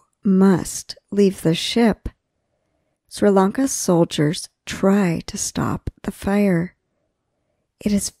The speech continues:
very difficult. It is possible that the ship will sink. Oil gets to the beaches.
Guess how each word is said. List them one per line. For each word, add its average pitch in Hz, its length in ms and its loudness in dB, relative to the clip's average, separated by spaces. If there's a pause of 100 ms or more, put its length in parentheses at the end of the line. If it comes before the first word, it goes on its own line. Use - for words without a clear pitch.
(100)
very 196 540 0
difficult. 214 640 -2 (1200)
It 196 120 0
is 190 140 0
possible 226 640 -2
that 220 200 -6
the 196 140 -6
ship - 560 -2 (340)
will 196 220 -4
sink. - 720 -2 (1200)
Oil 196 320 6
gets - 440 -4
to - 200 -10
the 185 100 0
beaches. 190 880 -4